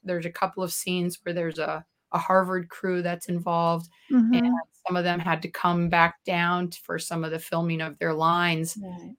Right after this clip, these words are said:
Speaker 1: And it took them a little bit long. They weren't used to that and how to, how to make it sound like they were in the middle of a race, or that, you know, make it look like they're rowing in the middle of the race when
Speaker 2: Yeah.
Speaker 1: the water is just still water.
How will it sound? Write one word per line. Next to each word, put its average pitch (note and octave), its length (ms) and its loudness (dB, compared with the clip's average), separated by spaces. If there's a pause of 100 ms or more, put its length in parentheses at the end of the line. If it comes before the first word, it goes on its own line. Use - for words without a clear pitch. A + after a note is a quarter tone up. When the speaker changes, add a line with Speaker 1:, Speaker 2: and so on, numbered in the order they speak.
Speaker 1:
And F3 320 2
it F#3 220 -4
took A#3 280 2
them G3+ 340 4
a F3 100 2
little E3+ 300 2
bit F3+ 260 2
long. F3+ 280 2
They F#3+ 160 0
weren't F#3 280 -2
used F3 360 -2
to F3+ 100 -8
that E3 360 -2
and D#3+ 180 -8
how E3 280 0
to, D#3+ 560 -4 (420)
how G#3+ 160 10
to G3+ 60 4
make G3 200 4
it F#3 100 -6
sound F3 280 2
like D#3+ 160 -2
they F3 100 0
were D#3+ 60 -2
in D#3 60 -4
the D#3 60 -8
middle D#3 260 -2
of D3 60 -2
a D#3 80 -2
race, D#3+ 540 -2
or D3+ 160 -4
that, D3+ 240 -4
you E3 140 -4
know, D#3 60 -6
make E3+ 200 -2
it E3+ 100 -4
look F3 220 -2
like E3 160 -2
they're D#3 120 -2
rowing D#3+ 320 0
in D#3 80 -2
the D3+ 60 -4
middle E3 300 2
of D3+ 40 -2
the D3+ 100 -2
race D#3+ 380 0
when D#3 300 -2
Speaker 2:
Yeah. D#3+ 240 -8 (760)
Speaker 1:
the E3+ 100 2
water F3+ 400 8
is D#3 100 -6
just - 280 -6
still E3+ 380 -2
water. D3+ 500 -4